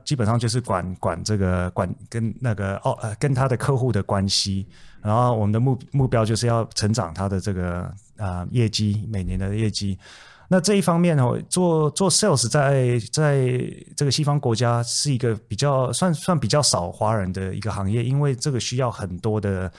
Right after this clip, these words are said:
啊，就是，啊，人际，就是跟人，人，人，人跟人之间的，啊，关系啊，而且还要很主动的去，呃，去 call，去，去做这些。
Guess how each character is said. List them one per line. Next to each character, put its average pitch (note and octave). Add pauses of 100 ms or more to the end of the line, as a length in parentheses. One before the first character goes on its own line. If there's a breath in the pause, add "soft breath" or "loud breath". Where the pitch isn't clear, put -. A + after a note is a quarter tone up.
(220 loud breath)
啊， F2+
就 B2+
是， A2+ (300)
啊， G2
人 G#2+
际， B2 (160)
就 B2
是 A#2
跟 C3
人， G#2
人， A2+
人， G#2+
人 B2
跟 C3
人 G2+
之 -
间 A2+
的， G2+ (460 loud breath)
啊， F#2+
关 A#2
系 A2
啊， G#2+
而 A2+
且 G#2
还 G2
要 B2+
很 A2
主 A2
动 A#2+
的 G#2
去， G#2+ (160)
呃， G#2
去 A2
call， A2
去， -
去 A2
做 A2+
这 G#2+
些。 G2